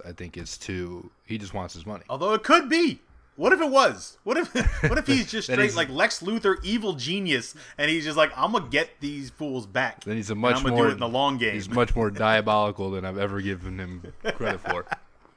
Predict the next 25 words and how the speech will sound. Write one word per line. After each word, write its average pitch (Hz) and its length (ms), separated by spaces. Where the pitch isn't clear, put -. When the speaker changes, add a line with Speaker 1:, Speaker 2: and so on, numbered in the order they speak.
Speaker 2:
Do 170 100
the 208 80
Lions 294 420
still 262 240
do, 240 180
like, 202 240
team 190 240
signings? 175 400
Like, 151 120
when 160 100
I 226 80
was 226 140
a 160 60
kid, 156 280
there 160 120
was 175 140
a 147 60
day 139 260
where 123 120
you 139 60
could 131 180
go 135 140
to 196 60
the 165 100
Silverdome, 104 680